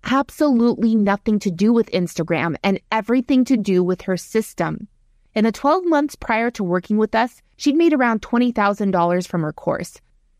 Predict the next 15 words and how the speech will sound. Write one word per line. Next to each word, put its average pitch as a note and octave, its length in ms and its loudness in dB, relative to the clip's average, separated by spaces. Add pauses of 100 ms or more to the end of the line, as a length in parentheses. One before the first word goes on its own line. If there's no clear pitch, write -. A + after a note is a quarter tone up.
(200)
But G#3 160 -2
the G3+ 80 0
last F#3 400 -2
three D#4 180 4
months D#4+ 420 0 (100)
were G3 100 0
particularly F#3+ 880 0
rough. - 400 -6 (580)
People D#4 400 0
weren't A3 400 0
buying, G3 400 0
and F#3+ 140 -4
she C4 120 0
was A#3+ 160 0
trying G#3 400 -2